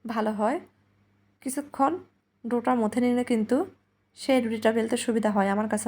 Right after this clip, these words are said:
মনে হয় যেটা, সেটাই শেয়ার করলাম। আর নরম করে বেললে দেখা যায় রুটি বেলার সময় রাবারের মতো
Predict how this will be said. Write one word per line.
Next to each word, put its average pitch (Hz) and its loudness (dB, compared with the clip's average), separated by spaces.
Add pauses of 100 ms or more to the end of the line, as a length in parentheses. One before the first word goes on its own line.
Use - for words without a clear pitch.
মনে 196 -2
হয় 214 2
যেটা, 202 0
সেটাই 208 -4
শেয়ার 214 -4
করলাম। 202 0 (1500)
আর 214 2
নরম 247 0
করে 269 0
বেললে 226 0 (100)
দেখা 220 -2
যায় 226 2 (520)
রুটি 240 -2 (440)
বেলার 214 0
সময় 247 2
রাবারের 220 4
মতো 220 0